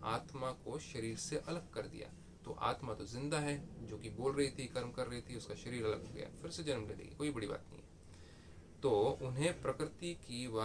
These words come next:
व्यक्तियों की कोई भी बातें हिला नहीं सकती। प्रकृति और माया के पांच, पांच खिलाड़ी, है ना, एक हो गए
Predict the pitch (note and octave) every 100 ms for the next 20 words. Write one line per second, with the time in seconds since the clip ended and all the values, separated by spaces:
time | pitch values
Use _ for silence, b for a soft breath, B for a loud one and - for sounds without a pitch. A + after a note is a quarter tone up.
0 | B2 C3 A#2+ A2+ - - C#3 C3+ B2+ -
1 | A2+ A2+ B2 A#2 A#2+ B2 G#2 G2+ A#2 A#2
2 | A#2 A2+ G#2+ G#2 G#2+ A2 - - - A2
3 | G#2+ G2+ - - B B B B - B2+
4 | E3+ - F3 C#3 C3 G#2+ A2 C3+ C#3+ C#3
5 | - A#2+ C3 - A#2 A#2 B2 - - -
6 | - - - - - - - - C3 B2
7 | A2+ A2 - - - - A#3 B3 C3 -
8 | B2 D3 G#3